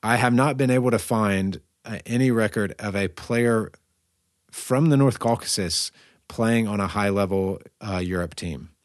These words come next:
European team. And so, uh, I would love, I, I think in his future, there's, there's a chance he could, he could be purchased by a,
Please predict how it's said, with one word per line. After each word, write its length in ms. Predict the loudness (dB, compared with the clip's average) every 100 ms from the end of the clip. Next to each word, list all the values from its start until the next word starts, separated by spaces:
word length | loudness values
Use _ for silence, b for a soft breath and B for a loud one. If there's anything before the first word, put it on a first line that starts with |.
| -10
European 460 | -4 -4 -4 -4 -4
team. 340 | -6 -8 -10 -16 B B B B B B -2
And 180 | 0 2
so, 480 | 4 4 4 2 -2 -4
uh, 320 | -2 0 -2 _ _ -10
I 160 | 0 4
would 180 | 4
love, 440 | 4 4 2 0 -8 _ _ -6
I, 340 | -4 0 2
I 20 | 2
think 380 | 2 2 2 -2
in 180 | -2
his 180 | 0 0
future, 580 | 0 -2 0 0 0 -2 _ b b b b b b
there's, 260 | 0 2 -2 -6
there's 260 | -4 -2 0
a 60 |
chance 400 | -2 0 0 0 -2
he 120 | -2
could, 260 | -2 -6 -14
he 180 | -10 -6
could 200 | -4 -2
be 360 | -2 0 -2 -8 -16 -20 -10
purchased 440 | -4 -2 -2 -4 -4
by 180 | -2 0
a, 300 | -2 -4